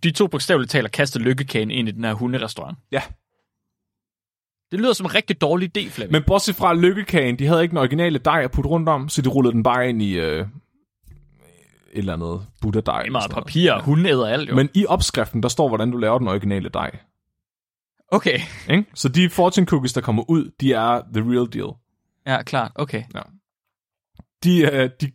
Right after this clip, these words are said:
Speaker 2: gør også det, at de faktisk injicerer hønseæg med, øh, med det her R N A,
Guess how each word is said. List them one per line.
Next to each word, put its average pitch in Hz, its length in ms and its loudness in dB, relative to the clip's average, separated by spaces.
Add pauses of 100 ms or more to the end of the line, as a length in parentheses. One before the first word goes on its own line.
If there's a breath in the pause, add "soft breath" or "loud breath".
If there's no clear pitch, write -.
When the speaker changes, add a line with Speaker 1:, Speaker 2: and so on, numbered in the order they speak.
Speaker 2:
gør 170 80 6
også 147 280 0
det, 156 80 2
at 143 60 -12
de 131 80 -4
faktisk 131 440 0
injicerer 120 580 0 (100)
hønseæg 131 680 -2 (1400)
med, 123 460 4
øh, 104 640 2
med 120 140 2
det 131 120 2
her 127 80 4
R 98 240 2
N 107 40 0
A, 120 140 0